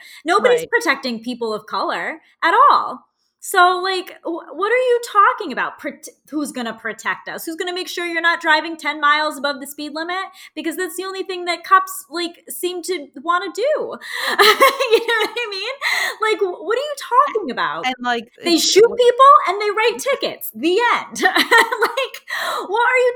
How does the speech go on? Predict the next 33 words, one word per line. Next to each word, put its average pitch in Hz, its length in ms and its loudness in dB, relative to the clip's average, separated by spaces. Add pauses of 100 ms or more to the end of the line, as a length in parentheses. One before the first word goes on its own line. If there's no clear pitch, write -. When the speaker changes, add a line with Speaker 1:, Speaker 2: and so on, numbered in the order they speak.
(100)
Speaker 1:
talking 381 400 2
about? 147 360 -10 (520)
Speaker 2:
And 233 140 -4
it's - 260 -12
like, 196 300 -6 (500)
mm, 190 560 -12
I 180 200 -6
would 185 220 -12
say, 175 680 -8 (1000)
mm, 254 360 -10
ninety-nine 220 1040 -8
percent 214 340 -12
of 180 80 -14
the 196 60 -16
time, 180 400 -8
anytime 175 400 -12
I've 165 120 -10
seen 165 220 -16
that, 143 280 -10
it 160 80 -12
is 160 160 -12
by 156 180 -8
a 147 80 -10
white 147 240 -12
person. 147 420 -14
And 151 140 -14
I'm 156 100 -12
like, 156 240 -16
"You 185 120 -14
don't, 170 420 -10
what 185 200 -12
are 185 40 -12
you, 185 120 -18